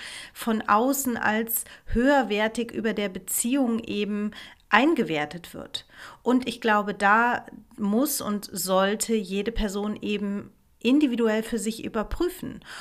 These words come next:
Und ich habe auch Paare kennengelernt, bei denen dann ganz klar war, dass es zwar einen Kinderwunsch gibt, der auf der einen Seite bestanden hat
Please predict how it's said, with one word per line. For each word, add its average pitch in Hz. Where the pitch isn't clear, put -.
Und 233
ich 226
habe 233
auch 226
Paare 226
kennengelernt, 226
bei 220
denen 220
dann 208
ganz 196
klar 262
war, 214
dass 196
es -
zwar 214
einen 202
Kinderwunsch 202
gibt, -
der -
auf -
der -
einen 208
Seite 196
bestanden 233
hat 240